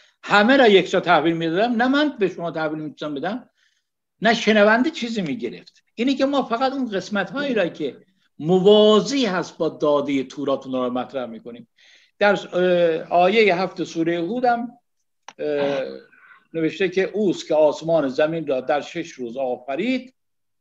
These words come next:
عرش او بر آب قرار داشت و کان عرشه علی الماء.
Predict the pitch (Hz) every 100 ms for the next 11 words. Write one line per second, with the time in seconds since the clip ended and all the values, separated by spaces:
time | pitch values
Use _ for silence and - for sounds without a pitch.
0 | _ _ 196 233 180 - 175 202 240 226
1 | 165 139 - 175 180 151 147 139 127 120
2 | 127 120 - 156 - 196 165 123 117 120
3 | 127 - 214 196 - 143 120 127 - 214
4 | 240 247 233 208 220 214 202 185 - -
5 | -